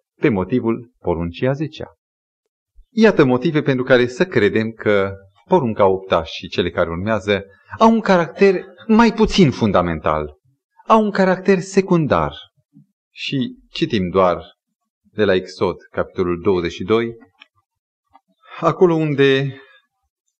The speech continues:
după exprimarea conținutului poruncii, Dumnezeu prin Moise dă niște lămuriri. Iată, Exod douăzeci și doi, de la versetul unu.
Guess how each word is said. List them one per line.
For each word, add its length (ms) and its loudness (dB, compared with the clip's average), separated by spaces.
după 520 4
exprimarea 1000 0
conținutului 640 -6
poruncii, 680 -4
Dumnezeu 500 0
prin 220 -4
Moise 520 -2
dă 180 2
niște 260 0
lămuriri. 640 -2
Iată, 440 0
Exod 520 -4
douăzeci 360 -2
și 100 -12
doi, 160 0
de 80 -2
la 100 0
versetul 420 -6
unu. 260 -14